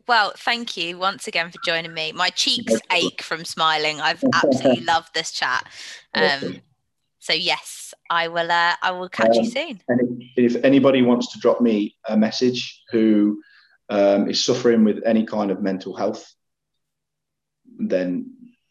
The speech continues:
Speaker 2: please
Speaker 1: The
Speaker 2: drop me
Speaker 1: D Ms
Speaker 2: a
Speaker 1: are always
Speaker 2: message.
Speaker 1: open.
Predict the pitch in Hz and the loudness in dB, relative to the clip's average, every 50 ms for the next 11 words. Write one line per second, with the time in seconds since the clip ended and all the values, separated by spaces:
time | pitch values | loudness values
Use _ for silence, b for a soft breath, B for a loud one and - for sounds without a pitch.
0 | _ _ _ _ _ _ _ _ _ _ _ _ _ _ _ _ _ - - - | _ _ _ _ _ _ _ _ _ _ _ _ _ _ _ _ _ -20 -10 -4
1 | - 95 92 90 90 - - 180 180 180 180 - 107 101 98 - - 170 170 165 | -2 0 0 0 -4 -6 -6 -6 -2 -2 -2 -2 0 -2 -2 -2 -2 -4 -4 -6
2 | 165 175 156 151 156 - - - 151 151 156 | -6 -6 -8 -10 -10 -12 -14 -16 -16 -16 -18